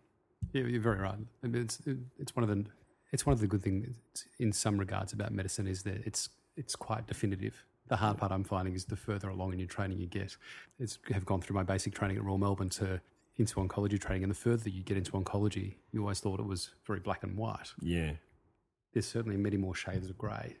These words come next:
Speaker 2: Yeah.
Speaker 1: the further along you get.
Speaker 2: Where, when, when was the decision to get into oncology?
Speaker 1: I've always been interested in cancer and cancer medicine. My maternal grandfather died of gastric cancer in his forties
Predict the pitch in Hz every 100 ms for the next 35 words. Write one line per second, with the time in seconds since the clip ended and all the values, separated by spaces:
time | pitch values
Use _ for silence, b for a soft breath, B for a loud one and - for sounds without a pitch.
0 | - 69 65 - - 98 92 92 90 90
1 | 90 104 - - - _ - 110 113 117
2 | 117 113 107 127 143 139 117 101 101 98
3 | 95 90 98 104 92 92 92 95 101 131
4 | 156 107 107 B B - 147 208 196 151
5 | 127 113 104 104 104 147 185 - - 117
6 | - 104 104 104 110 196 - _ _ _
7 | _ 110 101 98 95 95 113 - - -
8 | - - - 123 110 - 131 113 92 101
9 | 104 120 95 95 92 95 92 92 92 -
10 | 110 - 110 113 101 95 104 101 107 95
11 | 92 - 104 113 185 - -